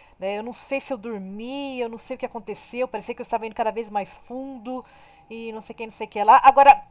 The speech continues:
pequeno detalhe bobo. Esses cilindros de gravação aqui, eles eram bem curtinhos. Eles não iam aguentar um tempo tão longo assim, pra ponto de uma pessoa dormir e acordar. Eles duravam, tipo, o quê? Três minutos?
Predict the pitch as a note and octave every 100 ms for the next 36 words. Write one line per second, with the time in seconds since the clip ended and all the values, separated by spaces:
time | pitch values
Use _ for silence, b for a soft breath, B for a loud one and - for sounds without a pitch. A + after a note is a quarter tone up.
0 | - C#4 C4+ E4 F4 D4+ D#4 - C4+ C4
1 | B3+ G3 G3 E3+ D#3+ D#3+ B B - C#4+
2 | D4 D4+ B3 B3+ G#3 A3 G3+ F#3+ F3 -
3 | G3+ E3+ - B3+ C4+ D3+ _ _ - G#3
4 | C#4 F#4+ - G#3+ - C5 C#5 - C#4 G#3+
5 | G#3 G#3 B3 D#4+ G#4+ G4 C#4 A3+ - G#3+
6 | G3+ G3+ G3 - A3 G3+ - - A3+ A3+
7 | B3 C#4+ A3 G#3 G3 G#3+ B B - G3
8 | A3 G#3+ G#3 G#3 A3+ F#3+ A3 G#3 G#3 G3+
9 | F#3+ G#3 F#3+ F3+ F3 E3+ G3 D#4 - -
10 | F#4+ F#3+ - G3+ E3+ F3+ G3+ F4+ F4+ D3+
11 | -